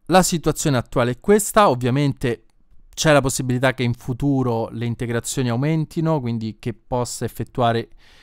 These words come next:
più operazioni, al momento sono solo queste. Se vogliamo scollegare il dispositivo da Windows ci basterà riandare ovviamente sull'ingranaggio, andiamo su dispositivi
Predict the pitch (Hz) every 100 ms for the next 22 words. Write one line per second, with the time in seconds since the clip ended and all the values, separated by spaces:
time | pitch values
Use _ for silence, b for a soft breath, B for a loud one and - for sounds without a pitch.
0 | b b 165 147 143 175 - 143 127 127
1 | - 165 160 139 123 110 - 110 - -
2 | - 127 117 110 104 98 87 - 185 -
3 | B B - 233 196 180 165 143 120 -
4 | - 170 151 143 143 113 110 101 - 127
5 | 123 123 - 123 123 143 113 113 175 135
6 | 117 143 160 - 147 131 135 - 156 131
7 | 104 120 120 131 131 110 113 120 113 107
8 | 120 139 190 175 117 117 131 170 - 135
9 | 127 143 120 110 117 107 170 - 127 -
10 | 127 113 110 185